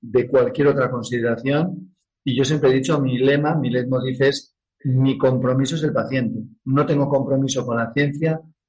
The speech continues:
no tengo compromiso con el negocio. Mi compromiso siempre es el paciente que tengo delante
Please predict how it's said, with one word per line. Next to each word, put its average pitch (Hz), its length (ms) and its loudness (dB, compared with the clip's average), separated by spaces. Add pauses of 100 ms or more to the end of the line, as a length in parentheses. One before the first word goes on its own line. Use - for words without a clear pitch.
no 139 180 2
tengo 151 220 2
compromiso 135 540 0
con 120 160 -2
el 113 100 -2
negocio. 113 420 -2
Mi 120 100 -4
compromiso 131 760 -2 (160)
siempre 165 540 2
es 147 120 -2
el 127 80 0
paciente 131 400 0
que 120 80 -2
tengo 127 260 -2
delante 131 540 -2